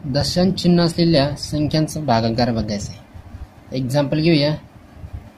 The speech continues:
त्या एक्झाम्पलमध्ये बघा, एकोणीस पॉइंट दोन भागीला झिरो पॉइंट झिरो झिरो सोळा. तुम्हाला काय करायचे?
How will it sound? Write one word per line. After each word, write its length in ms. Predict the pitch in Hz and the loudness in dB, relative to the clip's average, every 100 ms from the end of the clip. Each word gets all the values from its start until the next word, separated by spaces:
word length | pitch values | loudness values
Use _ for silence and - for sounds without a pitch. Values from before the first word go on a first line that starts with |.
| - - - - - - - | -20 -20 -20 -20 -20 -18 -6
त्या 100 | 151 | -4
एक्झाम्पलमध्ये 720 | 147 151 156 160 160 170 160 | 0 2 4 4 4 4 4
बघा, 260 | 180 156 151 - - - - - - - - - | 4 4 2 -4 -20 -20 -20 -20 -20 -20 -20 -10
एकोणीस 680 | 143 - 156 160 185 202 - - - - | -8 -4 2 4 4 2 -4 -12 -18 0
पॉइंट 640 | 147 143 139 160 143 127 | 2 4 2 -2 -4 0
दोन 340 | 165 139 143 165 - - - | 4 4 2 -2 -10 -20 -6
भागीला 480 | 120 123 160 143 147 - - - - - - - - - - - - - - - 127 | -2 0 2 2 0 -4 -16 -16 -12 -12 -12 -20 -20 -20 -20 -20 -20 -20 -20 -20 -6
झिरो 360 | 131 131 147 | -2 0 -2
पॉइंट 600 | 147 - 156 139 143 135 | -4 -2 0 2 0 -4
झिरो 420 | - - 135 151 151 | -6 -6 -2 0 0
झिरो 400 | 120 123 127 143 | 0 0 2 -2
सोळा. 380 | - 175 156 104 - - - - - - - - - - - - - - - - - - - - - - - - - - - - | -6 -4 -2 -4 -10 -20 -20 -20 -20 -20 -16 -16 -16 -18 -18 -18 -20 -20 -20 -20 -20 -20 -20 -20 -20 -20 -20 -20 -20 -20 -20 -12
तुम्हाला 280 | 151 170 180 | -4 0 2
काय 180 | 180 170 | 2 2
करायचे? 440 | 185 185 165 147 | 4 2 2 0